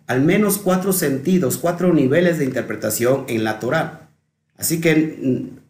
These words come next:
no es privativo solamente de la Torá, del texto de la Torá, sino que también el texto de la Brit Hadashá, lo que conocemos comúnmente como el Nuevo Testamento, muchos textos se tienen que analizar bajo esa perspectiva,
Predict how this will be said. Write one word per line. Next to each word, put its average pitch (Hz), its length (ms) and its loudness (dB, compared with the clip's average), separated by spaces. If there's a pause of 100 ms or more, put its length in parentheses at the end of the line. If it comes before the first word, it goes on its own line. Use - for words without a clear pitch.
no 127 420 2
es 185 100 4
privativo 170 640 2
solamente 160 480 2
de 147 120 2
la 123 180 0
Torá, 123 580 -2 (520)
del 113 160 0
texto - 300 -2
de 143 80 2
la 123 140 4
Torá, 123 200 2
sino 185 380 4
que 160 100 -2
también 135 800 4
el 120 180 -2
texto 151 300 -4
de 151 100 2
la 127 120 4
Brit 143 240 -2
Hadashá, 147 640 -2 (420)
lo 107 100 -10
que 123 120 -6
conocemos 147 760 0 (140)
comúnmente 147 640 2
como 107 240 -2
el 107 80 2
Nuevo 143 180 0
Testamento, 123 720 -2 (360)
muchos 233 480 2
textos - 380 0
se 160 80 -2
tienen 165 400 2
que 147 100 0
analizar 131 680 0
bajo 123 280 2
esa 139 240 -2
perspectiva, 127 880 -2